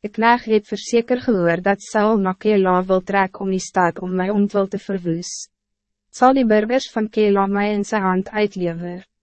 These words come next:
Sal Saul afkom soos 'n knegt verneem het? Heere,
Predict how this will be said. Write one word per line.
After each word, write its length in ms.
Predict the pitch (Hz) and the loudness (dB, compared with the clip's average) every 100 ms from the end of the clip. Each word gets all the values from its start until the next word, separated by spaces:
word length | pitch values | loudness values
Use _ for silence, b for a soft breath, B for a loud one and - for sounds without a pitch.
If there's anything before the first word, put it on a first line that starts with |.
| _ - | _ -2
Sal 160 | 240 240 | 2 2
Saul 240 | - 277 285 | 2 2 2
afkom 380 | 233 220 - 202 | 2 -2 -4 -6
soos 200 | 190 202 | -4 -6
'n 100 | 214 208 | -8 -4
knegt 320 | 185 175 - | -2 -2 -4
verneem 440 | 180 180 180 180 | -6 -2 -2 -2
het? 200 | 175 180 _ _ _ _ - | -4 -8 _ _ _ _ -4
Heere, 480 | 226 214 202 196 | 0 2 2 -2